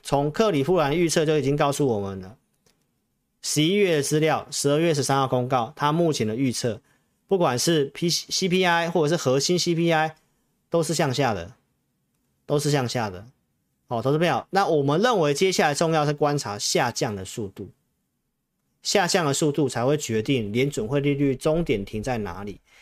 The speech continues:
所以重点关键，我觉得你看我的分析应该是比较准确的，哦，而且我都是可以拿出数据来跟你佐证的，哦，不是一个叫做我感觉，好不好？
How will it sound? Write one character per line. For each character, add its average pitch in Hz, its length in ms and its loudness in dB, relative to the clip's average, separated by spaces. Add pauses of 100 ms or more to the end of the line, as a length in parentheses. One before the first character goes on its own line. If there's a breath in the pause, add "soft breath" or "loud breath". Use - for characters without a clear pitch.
(160 soft breath)
所 - 160 0
以 175 100 2
重 220 320 0
点 123 180 2
关 151 240 0
键， 139 300 0
我 113 100 -6
觉 127 180 -4
得 131 60 2
你 123 140 0
看 185 240 -2
我 120 160 2
的 110 100 -2
分 139 220 0
析 139 320 -2 (440)
应 180 180 2
该 165 180 2
是 170 140 0
比 127 80 -2
较 131 100 0
准 101 220 -4
确 95 260 -6
的， - 60 -18 (300)
哦， 95 140 -12
而 147 140 2
且 165 140 0
我 113 160 0
都 156 160 2
是 175 120 -2
可 165 120 2
以 127 60 2
拿 113 180 -2
出 135 340 -2 (340 soft breath)
数 185 300 0
据 165 220 0
来 113 160 0
跟 131 120 0
你 123 140 -2
佐 85 240 -8
证 110 240 -6
的， - 80 -20 (200)
哦， 110 100 -6
不 143 120 -2
是 175 160 2
一 175 120 2
个 143 180 2
叫 139 140 -4
做 143 260 0
我 120 180 0
感 104 240 -2
觉， 90 240 -12 (720)
好 113 80 -6
不 139 60 2
好？ 139 200 -2